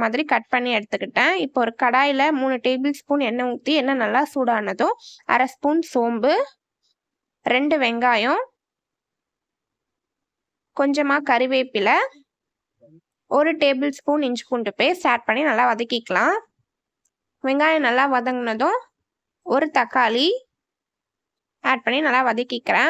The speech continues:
வெங்காயம் தக்காளிலாம் வந்து நல்லா வதங்கிடுச்சு. இப்போ இதுல ஹாஃப் டீஸ்பூன் மஞ்சத்தூள், ஒரு டீஸ்பூன் சில்லி பவுடர், ஒரு டீஸ்பூன் தனியாத்தூள், ஒரு டீஸ்பூன் கரம் மசாலா.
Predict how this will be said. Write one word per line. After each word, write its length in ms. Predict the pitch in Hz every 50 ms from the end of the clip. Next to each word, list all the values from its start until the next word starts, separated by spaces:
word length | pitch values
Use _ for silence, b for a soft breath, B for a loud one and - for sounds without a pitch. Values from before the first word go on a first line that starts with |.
| 349 311
வெங்காயம் 360 | 254 254 269 277 277 277 269 247
தக்காளிலாம் 560 | 247 - 254 247 233 220 220 220 240 262 247 214
வந்து 140 | 214 262 285 269
நல்லா 160 | 214 220 247 262 233
வதங்கிடுச்சு. 560 | 208 220 247 247 240 233 233 - - - 233 262 330 370 285 -
இப்போ 140 | _ - 247 240
இதுல 200 | 220 214 202 240 269 359 440 427 - _ _ _ _ _ _ _ _ _ 640 -
ஹாஃப் 260 | - 254 262 269 - _
டீஸ்பூன் 420 | - 294 294 - - _ 349 349 339 311
மஞ்சத்தூள், 600 | 262 240 247 247 285 269 262 262 - 277 302 349 381 349 277
ஒரு 120 | 254 262 269 269 285
டீஸ்பூன் 440 | 269 262 254 - _ 330 330 349 403 453 415 _ _ _ _ _ _ _ _ _ -
சில்லி 240 | - 277 269 269 269 269
பவுடர், 420 | 269 247 226 226 226 254 302 403 494 415 359 _ _ _ _ _ _ _ _ _ _ _ _ _ _ _ _ _ _ _ _ _ _ _ _ -
ஒரு 120 | 269 277 294 285 294
டீஸ்பூன் 460 | 302 294 302 285 _ - 320 339 370 392 359 359 359 359 _ - 262
தனியாத்தூள், 600 | 262 262 262 269 269 269 262 240 _ 294 320 392 427 392 294
ஒரு 120 | 262 262 269 269
டீஸ்பூன் 420 | 269 262 262 254 _ - 339 403 539 494 330 294
கரம் 240 | 247 226 247 240 233
மசாலா. 440 | 220 220 - 214 214 208 214 233 277